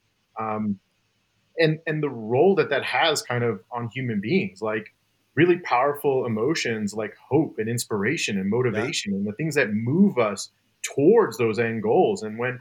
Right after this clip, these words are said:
Speaker 1: we can get really clear on what the possibility of a vision is, not only does it kind of move us in that, you know, shortest distance between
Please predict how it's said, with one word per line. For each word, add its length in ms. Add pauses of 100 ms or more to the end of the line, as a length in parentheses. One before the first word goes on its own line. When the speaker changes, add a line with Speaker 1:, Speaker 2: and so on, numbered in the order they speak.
(220)
Speaker 1:
we 60
can 80
get 160
really 260
clear 480
on 440
what 200
the 80 (260)
possibility 760
of 120
a 120
vision 440
is, 400 (520)
not 160
only 200
does 140
it 100
kind 180
of 60
move 260
us 180
in 120
that, 240
you 60
know, 100
shortest 420
distance 320
between 460